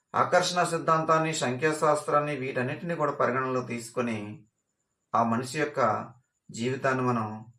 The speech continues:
టాలీ చేయాలి. ఇలా చేయకుండా only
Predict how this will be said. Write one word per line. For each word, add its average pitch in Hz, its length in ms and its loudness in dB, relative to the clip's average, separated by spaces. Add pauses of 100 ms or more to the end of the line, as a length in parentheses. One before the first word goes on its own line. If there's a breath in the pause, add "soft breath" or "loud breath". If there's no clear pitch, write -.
(880)
టాలీ 113 240 2
చేయాలి. 95 760 -4 (1040)
ఇలా 143 160 4
చేయకుండా 151 960 2
only 127 600 2